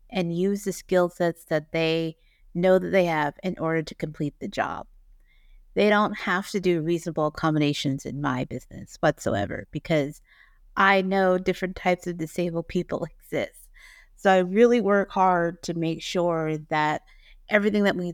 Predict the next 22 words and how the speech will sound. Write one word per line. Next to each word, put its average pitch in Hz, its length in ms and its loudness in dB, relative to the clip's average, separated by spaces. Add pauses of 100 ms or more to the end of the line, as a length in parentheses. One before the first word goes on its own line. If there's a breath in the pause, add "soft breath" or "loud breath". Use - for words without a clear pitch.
do 202 640 4 (400)
is 190 460 2
as 170 260 0 (140)
broadly 202 760 2
accessible 170 640 -2
as 151 160 -4
possible. - 840 -4
So 151 220 -4
even 202 480 2 (320 loud breath)
when 196 160 4
we 175 160 2
release 160 500 -2
reports, 202 720 0 (320 soft breath)
there's 160 180 -2
a 147 60 -6
plain 233 360 0
language 208 420 2
version, 190 480 -2
there's 151 200 -4
an 160 100 -8 (100)
audio 202 440 2
version, 185 600 0